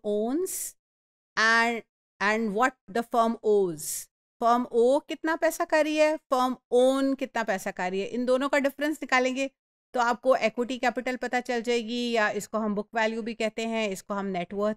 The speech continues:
भी कहते हैं। So when, when we have to decide that we have to invest in a certain, invest in the s-, shares issued by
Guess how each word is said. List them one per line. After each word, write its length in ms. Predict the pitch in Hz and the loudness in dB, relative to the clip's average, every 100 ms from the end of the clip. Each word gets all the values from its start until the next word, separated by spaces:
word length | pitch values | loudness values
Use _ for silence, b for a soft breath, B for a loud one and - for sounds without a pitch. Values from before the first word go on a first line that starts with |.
| - | -6
भी 80 | 233 | -6
कहते 300 | 226 220 226 | -6 -4 -4
हैं। 240 | 226 220 _ _ _ _ _ _ _ - | -4 -6 _ _ _ _ _ _ _ -6
So 400 | 262 262 262 - 208 | 4 6 6 2 -2
when, 220 | 233 277 285 | 0 2 2
when 280 | 226 262 277 | 2 2 2
we 120 | 330 | 2
have 200 | 320 311 | 2 2
to 140 | 320 | -2
decide 840 | 254 247 - 220 202 165 185 277 - _ _ _ | 0 -2 2 4 4 2 -2 -4 -6 _ _ _
that 260 | 214 226 208 | 0 0 0
we 140 | 254 294 254 | -2 0 2
have 240 | 254 277 _ - | 2 0 _ -6
to 220 | 269 269 - | -4 -4 -2
invest 580 | 233 233 233 269 - - | -2 0 2 0 -2 -6
in 160 | 254 | -2
a 100 | 254 | -2
certain, 800 | 269 - 247 240 254 254 262 254 _ _ _ _ | -2 -2 0 2 0 -2 -2 -6 _ _ _ _
invest 480 | - 226 226 254 269 | -4 -2 0 0 0
in 180 | 233 247 | -2 0
the 140 | 254 | 2
s-, 320 | 262 - - - _ - | 0 -2 -10 -14 _ -14
shares 840 | - - 247 254 269 269 254 - _ _ _ _ _ 269 | -8 0 4 6 4 4 0 -10 _ _ _ _ _ -6
issued 420 | - 311 311 247 | -4 -2 0 2
by 140 | 269 | 4